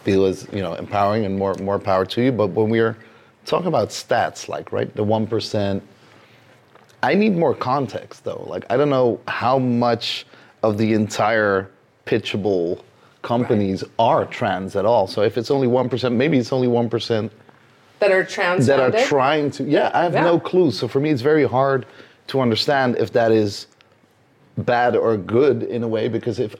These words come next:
Speaker 1: all money in the world from V C level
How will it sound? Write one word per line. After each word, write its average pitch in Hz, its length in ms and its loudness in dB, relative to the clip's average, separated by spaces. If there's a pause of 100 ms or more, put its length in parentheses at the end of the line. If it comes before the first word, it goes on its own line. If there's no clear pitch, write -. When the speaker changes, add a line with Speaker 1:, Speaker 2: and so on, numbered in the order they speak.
Speaker 1:
all 147 520 4 (320)
money 123 380 2
in 120 180 2
the 110 80 4
world 107 500 2 (320)
from 107 300 -2
V 110 220 -2
C 120 280 -2
level 92 540 0